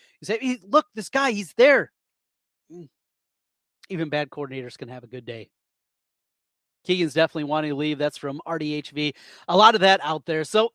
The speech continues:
that's where we are right now. In fact, where I am right now, I need a drink. 'Cause that was absolutely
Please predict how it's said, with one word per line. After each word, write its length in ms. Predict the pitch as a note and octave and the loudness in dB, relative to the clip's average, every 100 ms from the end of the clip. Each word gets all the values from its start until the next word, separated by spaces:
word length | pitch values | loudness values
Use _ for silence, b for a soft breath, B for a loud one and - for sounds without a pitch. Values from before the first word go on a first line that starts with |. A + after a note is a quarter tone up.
| _ | _
that's 260 | A#3+ D4 A#3+ | -2 -2 -2
where 180 | C#4+ | 0
we 160 | C4+ A3+ - | 0 -2 -2
are 300 | F#3+ F#3 F#3 | 0 0 0
right 300 | E3+ D#3 D3 | -6 -8 -8
now. 240 | B2+ A#2+ | -12 -12
In 80 | D3 | -12
fact, 260 | D3 D#3+ D#3+ | -6 -6 -4
where 140 | E3+ | -4
I 100 | D#3+ | -4
am 160 | D#3 D3 | -4 -8
right 160 | D3 | -10
now, 160 | C#3+ C#3 | -10 -12
I 60 | C#3+ | -12
need 120 | C3 | -14
a 40 | |
drink. 340 | A2 A#2+ A#2+ _ _ _ _ _ _ _ _ _ _ _ _ _ _ _ _ _ _ _ _ _ _ _ _ _ _ _ _ _ _ _ - | -16 -20 -20 _ _ _ _ _ _ _ _ _ _ _ _ _ _ _ _ _ _ _ _ _ _ _ _ _ _ _ _ _ _ _ -12
'Cause 140 | D#3+ | -6
that 240 | F3 F3+ - | -2 -2 -2
was 480 | C#3+ D3+ D3+ D3 - _ _ _ _ _ _ _ - | -10 -10 -10 -10 -14 _ _ _ _ _ _ _ -2
absolutely 880 | D3 - - D3+ C#3 D3 C#3+ C#3 | -2 -2 -8 -10 -10 -12 -12 -14